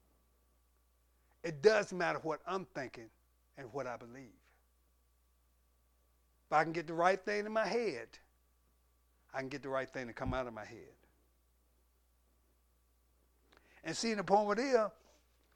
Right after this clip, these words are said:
see, your faith is what moves God and to perform miracles by the grace of God. I can tell you, it, it's no coincidence that all the stuff we went through in the last few months, it was just, it just happened.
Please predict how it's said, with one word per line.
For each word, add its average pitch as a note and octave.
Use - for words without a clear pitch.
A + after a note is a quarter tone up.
see, F#3+
your A#3
faith C#4+
is G3+
what G3+
moves G#3
God F#3
and E3
to E3
perform G3
miracles F#3+
by C#3
the C#3
grace C3+
of B2
God. B2
I G#3
can B3
tell C4
you, G3+
it, A#3+
it's C#4
no D4+
coincidence A#3
that D#3+
all A3
the B3
stuff A#3+
we A3+
went A#3
through A#3
in G#3
the G3
last G#3+
few G#3
months, G3+
it F3
was F3+
just, F#3+
it F3+
just G3+
happened. -